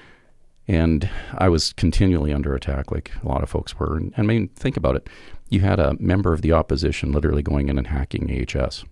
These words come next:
Like, this is how whacked it was for them trying to find out everyone's status. You had a witch hunt going on. Like, it was absolutely bonkers, bizarro world.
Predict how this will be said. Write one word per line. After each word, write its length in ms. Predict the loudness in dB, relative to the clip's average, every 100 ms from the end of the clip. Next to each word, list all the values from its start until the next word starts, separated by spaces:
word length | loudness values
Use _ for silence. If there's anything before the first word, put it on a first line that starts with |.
| -20 _ _ _ 0
Like, 100 | 2
this 180 | 0
is 80 | 0
how 100 | 0
whacked 440 | 0 -2 -4 -4 -8
it 100 | -4
was 240 | -4 -4
for 160 | -4 -4
them 160 | -4
trying 220 | -2 -4
to 60 | -2
find 300 | -4 -2 -2
out 100 | -2
everyone's 280 | -4 -4 -4
status. 340 | -2 -2 -2
You 80 | 0
had 100 | 0
a 40 |
witch 220 | 0 -4 -4
hunt 180 | -6
going 260 | -4 -6 -4
on. 200 | -6 -6
Like, 140 | -6 -4
it 100 | -4
was 280 | -4 -8 -6
absolutely 400 | -4 -4 -6 -4
bonkers, 460 | -4 -4 -4 -6 -4
bizarro 440 | -4 -2 -2 -2
world. 340 | -2 -4 -4